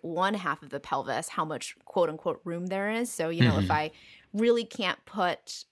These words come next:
Speaker 1: my two fingers between that ischial spine and the sacrum, then I feel like for me, that's a quote unquote smaller pelvis. But if I can comfortably put, you know, three fingers, at least for me,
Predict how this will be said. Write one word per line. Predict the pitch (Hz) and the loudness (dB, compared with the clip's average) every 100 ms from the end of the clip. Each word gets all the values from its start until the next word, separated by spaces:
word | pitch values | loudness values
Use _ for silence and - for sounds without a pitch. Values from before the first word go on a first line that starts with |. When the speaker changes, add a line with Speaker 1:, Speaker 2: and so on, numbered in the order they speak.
| - | -8
Speaker 1:
my | 160 156 | -6 -6
two | - 240 | -4 -4
fingers | 214 196 180 175 175 | -2 0 4 4 0
between | - 170 190 | -8 -6 -4
that | 170 160 | -4 -4
ischial | 170 - 170 | -4 -2 -4
spine | - 170 165 165 | 0 0 0 -2
and | 165 | -4
the | 160 156 | -2 -4
sacrum, | 165 175 - 170 160 160 | -2 -4 -2 -2 -2 -4
then | 156 151 | -6 -4
I | 160 | -4
feel | 165 147 | -2 0
like | 131 - - _ - | 0 -2 -10 _ -2
for | 196 | 0
me, | 190 185 | 2 2
that's | 156 - | 0 -2
a | - - - - | -6 -6 -12 -2
quote | 190 175 | 0 2
unquote | 165 - 160 - _ _ _ | 0 0 0 -2 _ _ _
smaller | - 220 190 180 180 | -4 2 2 2 -2
pelvis. | - 180 170 170 170 - - - | 0 -2 0 -2 -4 -10 -18 -10
But | - | -4
if | 190 | 0
I | 180 165 | 2 0
can | - | -4
comfortably | 147 262 262 208 175 | -4 -2 -2 -4 -6
put, | 165 - 175 | -4 -6 -8
you | 165 | -6
know, | 147 | -8
three | 156 - 196 | -8 0 0
fingers, | 190 139 131 107 139 | 0 -6 -6 -6 -2
at | 117 | -2
least | 131 - | -4 -4
for | - | -4
me, | 151 98 185 | -4 -4 -6